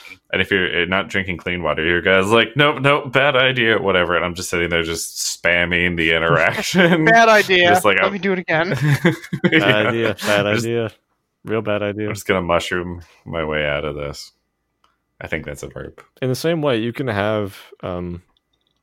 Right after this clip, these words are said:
Speaker 3: either raw meat or something else that's not ideal to eat, and you might get
Speaker 1: Mm-hmm.
Speaker 3: parasites, but there are mushrooms to remove parasites too.
Speaker 1: There's a lot,
Speaker 3: So as long as
Speaker 1: actually.
Speaker 3: you have some mushrooms in the jungle, you can get by.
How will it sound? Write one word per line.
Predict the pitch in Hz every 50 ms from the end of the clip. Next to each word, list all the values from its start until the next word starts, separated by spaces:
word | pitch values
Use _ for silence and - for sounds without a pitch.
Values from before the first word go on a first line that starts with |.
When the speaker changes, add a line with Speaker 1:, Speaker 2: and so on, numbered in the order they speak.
| _ _ -
Speaker 3:
either | 147 147 135
raw | 110 110 110 110 107
meat | 101 104 107 101
or |
something | 95 - 110 110 107
else | 107 104 -
that's | - - -
not | 107 101 90
ideal | 101 95 90 101 104 107 101
to | - - -
eat, | 98 98 110 131 - _ _ - - - _ _ _ _ _ _ _ _
and | - 107
you | 107
might | 107 107 95 -
get | - 87
Speaker 1:
Mm-hmm. | 82 80
Speaker 3:
parasites, | 143 143 139 123 104 - - 95 92 95 95 90 - - - - _ _ -
but | 117 101
there | 113 107
are | 101 117 110 110
mushrooms | 104 104 104 - - 113 95 -
to | - 107
remove | 101 95 92 90 85 -
parasites | - - 110 110 101 90 - - 90 - - - -
too. | - 110 - - - - - _ _ _ _ _ _ _ _ _ _ _ _ _ _ _ _ _ _ _ _ _ _ _ _ _
Speaker 1:
There's | - 87 82
a | 82
lot, | 76 76 76 76 -
Speaker 3:
So | 120 117 117
as | 113 104 80 78
long | 107 113 131 139 151
as | 160
Speaker 1:
actually. | -
Speaker 3:
you | 117 120
have | 113 -
some | - 113 107
mushrooms | 113 117 - - 123 117 104 104
in | 107
the | 101 98
jungle, | 101 110 110 113 110 98 95 90 90 87 92 92
you | 98 95
can | - - 104 101
get | 90 95 90 -
by. | 95 92 95 95 95 92